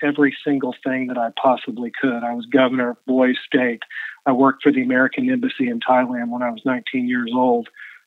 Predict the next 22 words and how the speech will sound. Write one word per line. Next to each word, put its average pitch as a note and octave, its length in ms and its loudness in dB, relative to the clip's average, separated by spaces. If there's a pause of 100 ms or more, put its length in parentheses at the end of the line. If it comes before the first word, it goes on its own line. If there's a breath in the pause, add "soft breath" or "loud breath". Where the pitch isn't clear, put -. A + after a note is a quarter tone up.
(140)
I B2 360 4 (240)
went C#3 280 2
to C3 120 -4
college. C3+ 760 4 (240)
I C3 260 2
went C3+ 340 0
to - 100 -2
law B2+ 300 6
school. B2 580 0 (420 loud breath)
I B2+ 160 0
was B2 220 -4
not C3+ 200 6
a C#3+ 40 6
very C3+ 280 4 (120)
smart C#3 340 0
guy, C#3 300 6
but B2+ 120 -8
I B2 140 -2
scored C3+ 420 -6
in C3+ 120 -6
the A#2+ 80 -10
top - 320 0